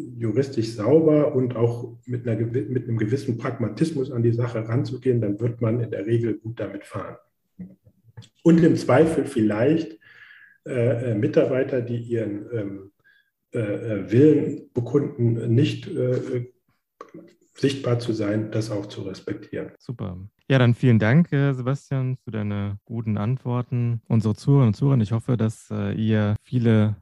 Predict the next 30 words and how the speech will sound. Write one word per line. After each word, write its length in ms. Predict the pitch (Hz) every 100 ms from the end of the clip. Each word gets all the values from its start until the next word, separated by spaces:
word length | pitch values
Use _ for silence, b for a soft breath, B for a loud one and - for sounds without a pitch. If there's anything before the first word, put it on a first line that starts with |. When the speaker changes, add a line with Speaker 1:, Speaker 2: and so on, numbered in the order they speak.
| -
Speaker 2:
Learnings 640 | 107 113 127 139 143 -
aus 160 | 120 -
dieser 220 | 113 113
Folge 680 | - 110 110 104 104 101 - _
mitnehmen 440 | 113 127 - 127 131
könnt, 380 | 139 135 127
dass 220 | 110 104 -
ihr 160 | 104
euch 240 | 101 107 110
jetzt 280 | 101 -
auch, 260 | 104 104 -
äh, 80 | 101
sicherer 460 | 101 135 151 120
fühlt 400 | 117 - 135 147 _ _ _
bei 120 | - 110
der 160 | 113
Veröffentlichung 640 | 107 120 123 127 120 120 113
von 340 | - 110 104
Fotos, 840 | - 113 123 - 131 123 120 -
ähm, 640 | 117 107 104 101 101 101 - _ _
und, 600 | 107 101 98 95 95 95 - - - _
und, 420 | - 110 101 98 113
ähm, 300 | 104 101 104 B B -
wenn 140 | 113
sich 60 | 113
jetzt 180 | 123 - _ _ -
im 160 | 117
Rahmen 320 | 104 110 123 135
dieser 200 | 107 104
Folge 580 | - 117 110 110 104